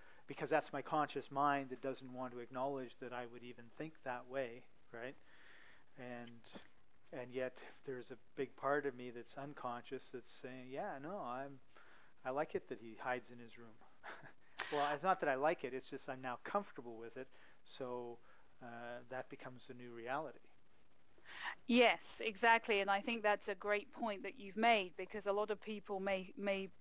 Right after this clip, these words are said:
Speaker 2: be concerned and say, "Well, why would I say that?" I mean, a lot of people come into E F T and say, "Oh, it's too negative. I want to say lots of positives."
Speaker 1: Mm-hmm.
Speaker 2: Um, and,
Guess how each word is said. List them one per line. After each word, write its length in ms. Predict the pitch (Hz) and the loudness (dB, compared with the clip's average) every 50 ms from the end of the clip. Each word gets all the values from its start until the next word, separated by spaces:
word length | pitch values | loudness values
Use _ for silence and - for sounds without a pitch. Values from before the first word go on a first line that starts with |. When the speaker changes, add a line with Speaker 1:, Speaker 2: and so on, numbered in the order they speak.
| - - | -8 -6
Speaker 2:
be 120 | 208 190 | -6 -6
concerned 720 | 185 - - 180 175 - - 254 254 247 226 196 180 160 | -4 -6 -6 -6 -6 2 6 8 10 10 10 8 4 0
and 120 | - 175 175 | -6 -8 -8
say, 280 | - - - 196 180 | -10 -4 0 0 0
"Well, 280 | 175 175 175 175 165 170 - | 0 -2 -6 -6 -8 -12 -12
why 320 | - 170 170 180 190 214 220 | -4 2 6 8 8 8 8
would 160 | 208 190 185 | 6 4 2
I 200 | 180 170 160 156 - - - | 4 4 4 2 -2 -2 4
say 220 | - 220 226 220 | 8 8 8 8
that?" 260 | 196 - 165 151 156 - - - - - - | 8 6 4 4 4 0 -4 -12 -12 -2 4
I 60 | - | 4
mean, 160 | 202 208 208 202 | 4 6 8 6
a 60 | 202 | 10
lot 180 | 214 247 285 | 10 10 10
of 120 | 285 262 - | 10 8 2
people 260 | 247 220 202 190 190 | 0 -4 -2 -2 -4
come 260 | - - 214 226 220 | -4 2 0 2 2
into 280 | 208 226 240 247 - 226 | 2 0 0 0 0 -2
E 220 | - - 220 202 185 | -4 -2 -2 0 0
F 120 | 175 175 - - | 0 0 -4 -6
T 140 | - 226 202 | -6 -4 -2
and 180 | 185 180 185 185 | -2 -4 -4 -8
say, 320 | - - 214 196 190 190 - | -4 2 4 6 6 6 8
"Oh, 160 | - 226 220 | 10 10 10
it's 280 | 214 202 220 214 - - | 10 8 4 0 -4 -10
too 240 | - - - 277 262 | -10 4 6 8 8
negative. 760 | 240 220 220 233 254 - - 214 - - - 170 - - - - - - | 10 10 10 8 10 8 8 6 6 2 0 0 0 0 -4 -12 -2 6
I 160 | 214 214 214 | 8 8 8
want 220 | 214 214 214 202 - | 8 6 4 4 2
to 80 | 202 196 | -6 -6
say 240 | - - 214 196 | 4 6 8 8
lots 320 | 196 202 196 - - - - | 8 8 6 4 2 -4 -6
of 120 | 185 - | -6 -4
positives." 840 | - - 254 247 220 202 185 - - - - - - - - - 139 | 4 6 6 6 8 4 -4 -2 -4 -4 -4 -4 -6 -12 -12 -12 -10
Speaker 1:
Mm-hmm. 880 | 131 127 - 160 160 156 147 131 - - - 190 202 202 202 202 196 196 | -10 -10 -8 -6 -6 -4 -4 -6 -6 -6 4 8 10 12 12 12 12 10
Speaker 2:
Um, 60 | 196 - - - - - - - | 6 -2 -6 -12 -12 -10 4 6
and, 420 | 208 208 208 208 202 202 196 190 | 8 10 10 10 8 6 0 -2